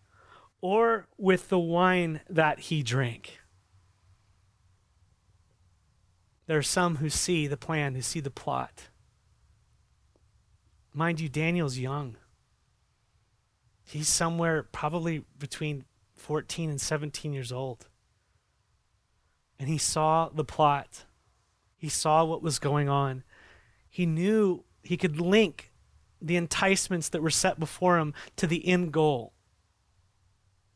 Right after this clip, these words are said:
The Lord gave him wisdom in this. He knew what the king was up to, and this young man did something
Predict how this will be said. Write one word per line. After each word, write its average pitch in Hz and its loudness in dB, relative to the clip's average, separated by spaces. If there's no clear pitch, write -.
The 151 -8
Lord 156 4
gave 170 2
him 165 0
wisdom 160 -2
in 131 -4
this. - -10
He 185 -2
knew 185 4
what 185 2
the 180 -6
king 185 0
was 165 4
up 196 4
to, 190 2
and 160 0
this 160 -2
young 175 2
man 190 4
did 175 0
something 185 2